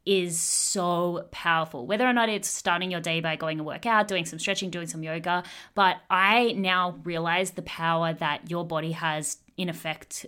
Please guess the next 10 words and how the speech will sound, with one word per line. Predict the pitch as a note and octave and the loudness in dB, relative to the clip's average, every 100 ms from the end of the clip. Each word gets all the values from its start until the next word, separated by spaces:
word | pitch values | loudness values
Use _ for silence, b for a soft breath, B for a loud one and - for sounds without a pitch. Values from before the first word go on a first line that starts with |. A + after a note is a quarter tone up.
| - - | -12 -6
of, | D#3+ D#3 D3+ E3+ | -4 -2 -4 -6
you | |
know, | D3+ | -8
cognitive | C#3 G#3 G3+ F#3+ E3+ | -8 -4 -2 -2 -4
acuity, | E3+ F#3 E3 | -4 -4 -4
like, | E3 - | -6 4
everything | B3+ G#3+ A#3 - E3+ D3+ F3 B B | 4 6 0 0 -2 -2 -4 B B
that | F#3+ F#3 | 0 0
you | F#3 | -2
do | E3+ D#3+ D#3 F#3 C#4 | -4 -6 -2 0 0